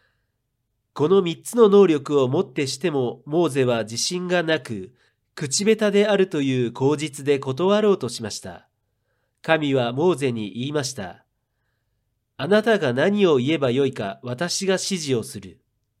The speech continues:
神がいくら啓示しても、モーゼは他の人に頼んでほしいと求めました。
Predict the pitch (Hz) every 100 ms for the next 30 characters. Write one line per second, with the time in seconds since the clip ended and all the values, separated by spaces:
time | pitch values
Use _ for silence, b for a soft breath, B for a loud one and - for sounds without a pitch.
0 | _ _ _ _ _ _ _ - 175 202
1 | 165 143 185 202 196 160 - 147 143 147
2 | - 151 131 123 - 151 185 151 139 127
3 | 123 131 196 202 202 208 175 147 135 170
4 | 214 165 135 127 127 139 123 123 113 110
5 | 117 131 127 123 - 101 92